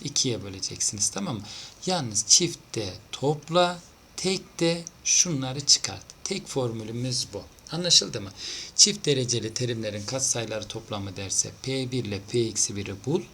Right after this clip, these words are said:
topla, ikiye böl. Tek dereceli terimlerin katsayıları toplamı derse P bir ile P eksi bir'i bul ama çıkart, kaça böl? İkiye. Şimdi normal sorularımıza başlayalım gençler.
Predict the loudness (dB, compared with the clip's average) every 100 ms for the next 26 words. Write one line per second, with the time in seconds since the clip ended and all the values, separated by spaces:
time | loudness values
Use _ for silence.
0 | -14 -6 -6 -4 -6 -4 -2 0 0 0
1 | -4 -8 -14 -16 -14 -14 -14 -4 0 0
2 | 2 0 2 0 0 -2 -2 -2 -2 -2
3 | 0 0 0 -4 -6 -6 -6 -6 -6 -4
4 | -4 0 0 -2 -8 -4 -2 0 0 0
5 | -2 -8 -4 -4 0 0 -2 -4 -6 -8
6 | -10 -4 -4 4 4 6 -2 -4 -6 -4
7 | 0 0 0 -4 -4 -6 -6 -8 -12 -18
8 | -16 -16 2 2 4 -2 -4 -4 -2 0
9 | 2 2 0 -4 -4 -4 0 4 4 2
10 | -6 -8 0 0 0 -10